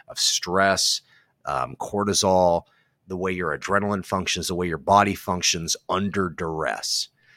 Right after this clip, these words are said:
If you haven't done stress drilling of any of your martial arts techniques,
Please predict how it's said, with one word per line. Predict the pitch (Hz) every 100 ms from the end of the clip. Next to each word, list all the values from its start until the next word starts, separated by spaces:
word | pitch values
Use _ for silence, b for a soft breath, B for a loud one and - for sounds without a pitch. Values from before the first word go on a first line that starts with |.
| b
If | 95 -
you | 104
haven't | - 113 135 151
done | 113 127
stress | 101 - - 110 131 -
drilling | 101 95 107 127 87 50 - _ -
of | 98 80 -
any | 120 147
of | 139 113
your | 110
martial | 104 107 107
arts | 98 95
techniques, | - 101 101 120 131 -